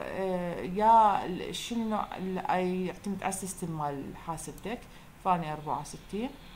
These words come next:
اضغط بعد ذلك امشي اكمل نيكست. دا يقول لي البروجكت تايب، الكاليبريشن اوف بروجكت، انط-، شو تريد يا طريقة؟ بالمناسبة، آه، يعني بس اوضح لكم توضيح بسيط، هذا التوضيح يتكلم عن عدة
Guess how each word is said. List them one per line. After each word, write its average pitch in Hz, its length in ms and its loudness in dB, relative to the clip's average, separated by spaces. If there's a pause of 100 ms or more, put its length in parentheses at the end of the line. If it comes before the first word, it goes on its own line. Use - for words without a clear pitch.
(120)
اضغط 196 320 4 (100)
بعد 175 280 2
ذلك 202 380 2
امشي 175 380 -4
اكمل 196 380 -2
نيكست. 180 420 -4 (520)
دا 202 80 4
يقول 196 260 4
لي 160 100 2
البروجكت 233 640 2 (100)
تايب، 143 340 2 (600)
الكاليبريشن 208 800 0
اوف 208 180 0 (140)
بروجكت، 151 500 -2 (480)
انط-، 196 420 0
شو 226 280 -2
تريد 220 280 2
يا 220 140 4
طريقة؟ 196 420 0
بالمناسبة، 190 880 2 (160)
آه، 160 600 -4 (220)
يعني 160 400 -6 (220)
بس 202 200 -4
اوضح 165 420 -2
لكم 202 260 -4
توضيح 180 480 -2
بسيط، 156 380 -4 (500)
هذا 208 180 4
التوضيح 208 500 -2
يتكلم 214 540 -2
عن 180 100 2
عدة 233 320 -2